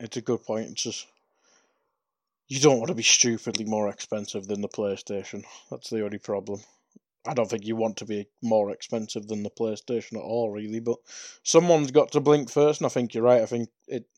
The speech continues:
it's probably down to Xbox to make the first move because, well, PlayStation could release the, <laughs> the price the day before it comes out,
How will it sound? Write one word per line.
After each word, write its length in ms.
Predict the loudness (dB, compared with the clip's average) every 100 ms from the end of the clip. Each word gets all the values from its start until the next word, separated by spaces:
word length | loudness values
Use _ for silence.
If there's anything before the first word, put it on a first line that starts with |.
| _ -20 -20 -20 -16
it's 100 | 0
probably 340 | 4 6 4
down 200 | 4 4
to 80 | 4
Xbox 460 | -2 -2 -2 -4 -4
to 100 | -4
make 200 | -2 -2
the 60 | -6
first 400 | -2 2 2 2
move 320 | 0 0 0
because, 520 | -4 -6 -2 -2 -2 -12 _ _ _ _
well, 160 | -6 -2
PlayStation 640 | 2 2 4 4 4 -2
could 140 | -4
release 300 | -2 0 0
the, 100 | -2
<laughs> 760 | -4 0 2 2 0 -16 -14 2
the 80 | 4
price 340 | 8 8 8
the 140 | 0 2
day 240 | 6 6
before 360 | 6 6 6 6
it 80 | 6
comes 280 | 2 4
out, 280 | 4 4 2